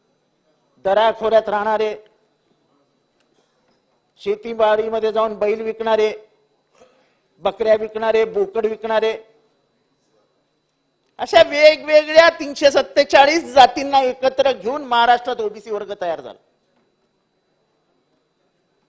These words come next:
जे सगळ्यापासून वंचित होते, शिक्षणापासून वंचित होते.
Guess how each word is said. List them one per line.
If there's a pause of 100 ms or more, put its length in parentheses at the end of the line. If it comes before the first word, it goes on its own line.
जे
सगळ्यापासून
वंचित
होते, (1700)
शिक्षणापासून
वंचित
होते.